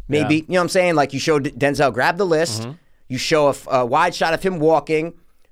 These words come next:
Speaker 1: close up of him turning around. What's he turning around to? You see it, and then another shot of him just walking out the door.
Speaker 2: Mm.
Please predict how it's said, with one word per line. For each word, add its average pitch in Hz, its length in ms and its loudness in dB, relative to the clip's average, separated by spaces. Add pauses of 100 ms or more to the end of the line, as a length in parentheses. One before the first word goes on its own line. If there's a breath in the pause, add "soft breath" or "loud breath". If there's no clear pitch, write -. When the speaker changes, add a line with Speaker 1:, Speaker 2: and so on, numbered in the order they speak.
(180)
Speaker 1:
close 175 400 0
up 180 180 2
of 147 140 -4
him 151 140 0
turning 165 340 -2
around. 160 480 2
What's 151 180 0
he 170 60 -10
turning 185 300 -2
around 165 320 2
to? 190 280 -2
You 139 120 -10
see 165 260 -2
it, - 220 -2
and 131 120 0
then 135 120 2
another 165 320 0
shot 156 240 0
of 151 80 -6
him 147 80 -2
just 135 160 -8
walking 135 240 -4
out 120 80 -6
the 117 80 -12
door. 107 220 -6
Speaker 2:
Mm. - 20 -12